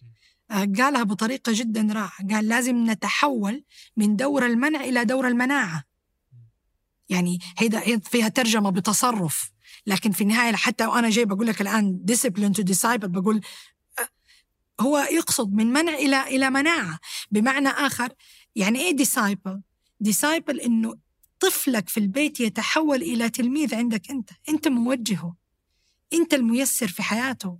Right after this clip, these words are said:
أنت المعلم الأول في حياته. طيب، هل ممكن المعلم في المدرسة ينجح في تعليم أبنائنا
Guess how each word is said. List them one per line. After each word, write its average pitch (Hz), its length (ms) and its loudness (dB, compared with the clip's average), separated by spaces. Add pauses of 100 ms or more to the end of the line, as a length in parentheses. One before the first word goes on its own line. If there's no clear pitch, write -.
أنت 302 180 0
المعلم 254 540 0
الأول 233 480 0 (320)
في - 160 -2
حياته. 214 520 0 (340)
طيب، 202 320 0 (160)
هل 330 320 4
ممكن 302 460 2
المعلم 214 500 0
في 208 120 -2
المدرسة 208 580 -2 (340)
ينجح 233 500 4
في 202 120 -2
تعليم 233 360 0
أبنائنا 202 640 0